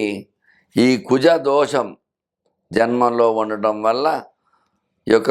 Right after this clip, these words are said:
రుణ బాధలు, రోగ బాధలు వస్తూ ఉంటాయి. అలాగే జన్మ కుజుడు వల్ల వ్యాపారం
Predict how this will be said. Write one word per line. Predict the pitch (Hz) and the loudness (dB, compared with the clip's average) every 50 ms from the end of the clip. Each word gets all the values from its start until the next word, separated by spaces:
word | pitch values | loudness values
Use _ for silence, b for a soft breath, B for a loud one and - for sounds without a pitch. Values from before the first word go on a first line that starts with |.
| 117 107 110 | 2 2 2
రుణ | 117 127 143 151 147 143 | 2 2 2 2 2 2
బాధలు, | 131 127 127 117 104 107 107 113 120 123 214 - _ _ _ _ _ _ - - 110 | 0 0 -2 -2 -4 -6 -6 -6 -8 -12 -14 -18 _ _ _ _ _ _ -2 2 2
రోగ | 123 135 156 147 156 160 147 143 | 4 4 2 2 2 0 0 0
బాధలు | 127 117 113 107 95 104 107 117 117 104 | -2 -4 -4 -8 -10 -12 -12 -12 -12 -12
వస్తూ | 87 - - _ - 98 90 82 | -14 -14 -16 _ -18 -16 -16 -16
ఉంటాయి. | 78 - - - - _ _ _ _ _ _ _ - 98 | -18 -20 -20 -20 -20 _ _ _ _ _ _ _ -4 -2
అలాగే | 104 110 127 123 123 117 120 139 143 143 139 - b b b b b b _ - 82 104 | 2 4 4 4 4 2 2 2 2 0 -2 -6 b b b b b b _ -2 2 2
జన్మ | 110 117 123 139 147 156 151 127 104 | 2 4 2 2 2 2 2 2 0
కుజుడు | 123 127 113 110 113 110 117 113 110 | -2 0 0 0 2 2 2 4 4
వల్ల | 107 110 113 127 131 113 95 95 95 92 _ _ _ _ _ _ _ - | 2 2 2 0 0 0 -2 -4 -6 -10 _ _ _ _ _ _ _ 0
వ్యాపారం | 98 107 117 117 101 120 120 117 117 117 120 127 | 2 2 4 2 2 0 0 0 0 -2 -4 -6